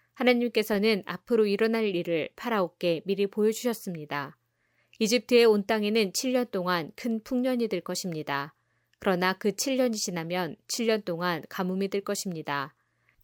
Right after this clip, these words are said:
모든 이집트 땅에 언제 풍년이 든 적이 있었나 싶을 만큼 큰 가뭄이 될 것입니다.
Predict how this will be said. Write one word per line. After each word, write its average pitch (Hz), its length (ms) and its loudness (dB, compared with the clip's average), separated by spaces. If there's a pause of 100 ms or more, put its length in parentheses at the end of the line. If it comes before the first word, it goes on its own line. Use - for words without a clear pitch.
모든 214 380 6
이집트 220 380 -4
땅에 170 500 -2 (160)
언제 196 340 2
풍년이 262 460 0
든 202 180 0
적이 196 260 0
있었나 180 480 -2
싶을 - 280 -4
만큼 170 540 -4 (100)
큰 226 200 0
가뭄이 208 460 0
될 208 120 0
것입니다. 156 720 -6